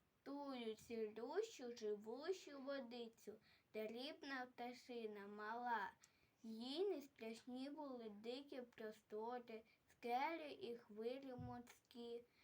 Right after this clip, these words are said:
Перелітала найвищі гори, мала крильця та прутки. Так твоя думка швиденько полине, тільки їй волю даси,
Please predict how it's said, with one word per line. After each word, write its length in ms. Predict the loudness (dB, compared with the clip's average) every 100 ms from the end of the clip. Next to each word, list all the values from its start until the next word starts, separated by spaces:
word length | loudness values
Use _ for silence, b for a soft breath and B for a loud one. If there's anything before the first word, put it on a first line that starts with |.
| B _
Перелітала 1040 | 0 0 0 0 -2 0 6 8 8 4
найвищі 920 | 2 -2 0 0 4 6 4 2 -2 -2 -2
гори, 500 | 0 2 0 -4 -10 B B -4
мала 380 | 2 4 4 0
крильця 640 | -4 -6 -6 -4 -2 -2
та 120 | -4 -8 -4
прутки. 600 | -6 -6 -10 -4 -2 -4 -10 -20 _ _ 2
Так 240 | 4 4 0
твоя 380 | 2 4 4
думка 540 | 2 2 4 4 2 0
швиденько 840 | 0 -4 -4 0 2 2 2 0
полине, 760 | 0 0 0 0 -2 -2 -4 -8 B B B
тільки 460 | -4 -2 0 -2 0
їй 300 | 0 0 -2
волю 520 | -2 4 6 6 2
даси, 720 | 4 4 4 -4 -6 0 -2